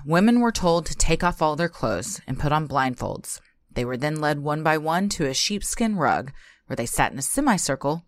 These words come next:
and waited to be taken to a room where they were held down on a table and branded near their pubic region with a white, hot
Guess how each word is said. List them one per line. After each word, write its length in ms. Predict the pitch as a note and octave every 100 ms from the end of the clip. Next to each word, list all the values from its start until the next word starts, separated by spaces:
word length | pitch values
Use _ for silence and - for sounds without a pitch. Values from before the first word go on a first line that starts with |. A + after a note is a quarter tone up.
| _
and 160 | C3 B2
waited 280 | E3 A#3
to 60 | A#3
be 120 | A#3+
taken 340 | A#3 F#3 D#3+ F3+
to 160 | - G#3
a 80 |
room 360 | G3 G2+ G2+ C#3 - - - _ -
where 100 | C#3+
they 80 | A#2
were 100 | G#2+
held 320 | A#2+ - F#3
down 200 | G3+ A#3+
on 100 | A#3+
a 60 | B3+
table 460 | A#3+ C3+ C3 B2+ D3 _ -
and 180 | C3+
branded 400 | A#2+ C#3 F3+ G#3
near 200 | F#3+ D#3
their 140 | D#3 D#3
pubic 500 | - A#3 G#3 - -
region 380 | B2+ A#2 A2 C#3 - _
with 180 | C3 C3
a 80 | G#2
white, 400 | B2+ C#3+ F3 - -
hot 320 | - D3 -